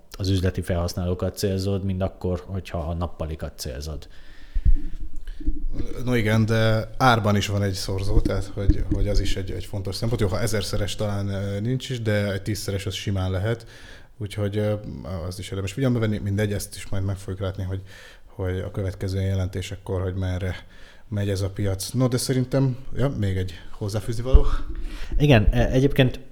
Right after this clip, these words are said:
Speaker 1: ö, egy nagyon érdekes dolog, Velvárt Andrást hallgattam a, az I V S Mentán, ö, néhány hete, és ő így elmondta, hogy ahol most a V R, ö, bocsánat, az A R, ö, és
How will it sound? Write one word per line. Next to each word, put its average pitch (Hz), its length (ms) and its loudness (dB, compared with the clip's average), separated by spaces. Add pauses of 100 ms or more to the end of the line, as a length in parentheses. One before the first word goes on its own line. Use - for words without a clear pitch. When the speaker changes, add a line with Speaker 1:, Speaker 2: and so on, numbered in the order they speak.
(560)
Speaker 1:
ö, 110 420 2 (240)
egy 117 140 2
nagyon 143 180 8
érdekes 101 380 8
dolog, 98 220 4
Velvárt 101 380 6
Andrást 92 380 4
hallgattam 92 540 4
a, 92 140 4 (100)
az 101 140 2
I 104 120 8
V 90 180 4
S - 100 -2
Mentán, 87 540 0 (180)
ö, 95 240 0
néhány 92 300 4
hete, 143 400 4 (240)
és 120 160 -2
ő 131 60 8
így 135 120 6
elmondta, 92 440 4
hogy 90 260 2 (920)
ahol 101 440 6
most 95 360 -2
a 87 80 -6
V 87 40 -6 (300)
R, 80 80 -8 (220)
ö, 87 240 0 (260)
bocsánat, 87 320 0
az 87 160 -2
A 92 320 2
R, - 60 -2 (460)
ö, 87 200 -2
és - 480 -4